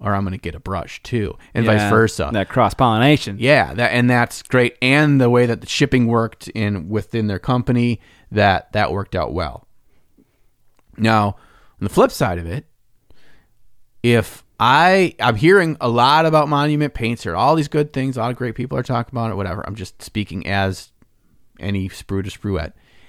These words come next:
Speaker 1: And I hear great things about their paint. I go to their website, and I immediately am accosted by nasty Nurgle demons and boobies hanging out everywhere.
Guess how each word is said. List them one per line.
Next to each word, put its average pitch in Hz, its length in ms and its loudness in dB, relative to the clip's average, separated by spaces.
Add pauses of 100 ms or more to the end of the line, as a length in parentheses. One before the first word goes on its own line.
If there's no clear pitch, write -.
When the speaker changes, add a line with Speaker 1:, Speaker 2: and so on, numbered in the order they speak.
Speaker 1:
And 104 160 2
I 104 40 4
hear 110 120 2
great 147 280 0
things 151 200 0
about 127 180 0
their 113 120 -4
paint. 90 240 -10 (340)
I 98 120 -4
go 117 220 4
to 151 60 2
their 160 140 2
website, 101 560 0 (720)
and 104 220 0
I 104 80 0
immediately 117 920 2 (380)
am 107 100 -2
accosted 107 560 -2
by 98 440 2 (560)
nasty 123 400 2
Nurgle 107 280 2
demons 101 500 -2 (300)
and 95 200 -2
boobies 95 320 0
hanging 82 220 -6
out 78 140 -6
everywhere. 62 420 -14